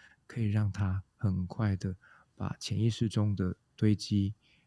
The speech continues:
那些垃圾啊，或是卡住的东西啊，释放掉。那四十五分钟，他能够释放的是一些些，但是如果说一个人呢，有一生之中有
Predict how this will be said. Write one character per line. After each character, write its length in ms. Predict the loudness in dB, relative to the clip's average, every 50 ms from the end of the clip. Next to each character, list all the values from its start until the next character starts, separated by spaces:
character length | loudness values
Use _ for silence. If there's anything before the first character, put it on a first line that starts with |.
| _ -4
那 100 | -2 -2
些 100 | 0 0
垃 240 | 2 2 2 2
圾 320 | 0 0 0 0 2 2 2
啊， 260 | 0 0 -2 -2 -4 -4 -2
或 80 | -2 -2
是 260 | -2 0 0 -2 -2 -2 -6 -14 -20 -20 _
卡 220 | -10 -8 -8 -8 -4
住 180 | 0 2 2
的 60 | 2
东 200 | 2 2 0 0
西 220 | -2 -2 -2 -2 -2
啊， 120 | -2 -2 -4
释 180 | -4 -4 -4
放 240 | -2 -2 -2 -4 -4
掉。 180 | -4 -6 -6 -6 _ _ _ _ _ _ _ -20 -20 -20 -20 -18 _ -2
那 200 | 0 0 0 0 _ _ _ _
四 160 | -2 2 2 4
十 120 | 6 4
五 80 | 4 4
分 240 | 4 2 2 2
钟， 420 | 2 0 0 0 0 -2 -4 -6 -8 -6
他 160 | -2 0 2
能 100 | 2 2
够 140 | 2 0 0
释 220 | 0 -2 -4 -2
放 320 | 0 2 2 2 2 0 -2
的 80 | -4
是 280 | -4 -2 -2 0 0 -2 -4 _ _
一 80 | -10 -6
些 160 | -2 0 0
些， 340 | 0 0 0 0 0 0 -2 -6 _ _ _ _ _ _
但 100 | -6 -4
是 100 | 0 0
如 120 | 2 2 0
果 140 | 0 -2 -4
说 200 | -4 -4 -4 -2
一 100 | -2 -2
个 140 | 0 0 0 -2
人 260 | -2 -2 -2 -2 -2
呢， 180 | -4 -4 -6 -8 -14 _ _ _ _ _ _ -8
有 260 | -6 -4 -4 -6 -6 _ _ _ _ _ _ -6
一 80 | -4
生 260 | -4 -2 -2 -2 0 0
之 140 | 0 -2
中 200 | -2 0 0 0
有 220 | 0 -2 -2 -4